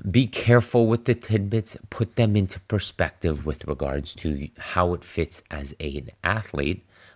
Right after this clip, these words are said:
who also has a full-time job and a family and other priorities with regards to community and so forth. Um, just a little, um,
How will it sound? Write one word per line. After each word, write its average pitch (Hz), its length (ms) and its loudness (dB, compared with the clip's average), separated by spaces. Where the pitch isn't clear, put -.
who 90 140 -2
also 98 320 0
has 82 420 -4
a 85 80 -10
full-time 80 720 -6
job 67 520 -6
and 73 140 -6
a 71 40 -8
family 69 840 -6
and 80 220 -8
other 69 320 -4
priorities 71 840 -4
with - 220 -10
regards 71 420 -4
to - 120 -10
community 67 760 -6
and 65 100 -12
so - 220 -8
forth. - 400 -14
Um, - 240 -14
just - 300 0
a 85 40 4
little, 73 340 0
um, 64 300 -10